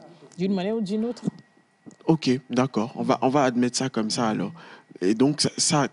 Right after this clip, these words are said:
Speaker 2: ça corse encore plus la chose, parce que si on restait dans le carcan de ce que c'était que des gens aisés, on peut partir sur le fait que les parents sont plus ou moins éduqués sur la chose d'Internet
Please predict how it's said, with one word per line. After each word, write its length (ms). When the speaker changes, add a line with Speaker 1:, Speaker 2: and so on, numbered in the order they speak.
Speaker 2:
ça 180
corse 340
encore 300
plus 220
la 160
chose, 340
parce 300
que 220
si 240
on 200
restait 360
dans 400
le 360
carcan 400
de 140
ce 160
que 180
c'était 340
que 100
des 160
gens 80
aisés, 380
on 140
peut 220
partir 480
sur 160
le 140
fait 260
que 120
les 220
parents 460
sont 360
plus 220
ou 40
moins 220
éduqués 460
sur 180
la 120
chose 220
d'Internet 600